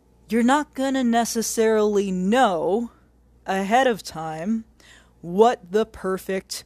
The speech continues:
one keystone habit is for you. You might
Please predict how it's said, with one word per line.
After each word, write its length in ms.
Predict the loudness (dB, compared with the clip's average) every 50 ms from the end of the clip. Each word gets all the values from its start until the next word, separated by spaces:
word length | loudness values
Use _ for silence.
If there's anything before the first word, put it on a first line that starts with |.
| _ _
one 640 | -14 -8 -2 2 2 4 4 2 0 -2 -6 -8 -8 _ _ _ _
keystone 720 | -16 -8 -6 -4 -4 -4 -6 -8 -6 -4 -4 -4 -2 -4 -6
habit 460 | -6 -4 -4 -4 -2 -2 -2 -4 -4 _ _ -6
is 400 | -2 0 0 0 0 -2 -4 -8 -12 _ -20
for 400 | -16 -8 -2 2 2 2 2 0
you. 480 | -2 -2 -2 0 0 0 -2 -6 -16 -20 _ _ _ -20 -20 _ _ _ _ -20 -20 _ _
You 240 | -4 0 2 2 4
might 680 | 4 2 4 4 4 4 4 2 0 -2 -4 -8 -12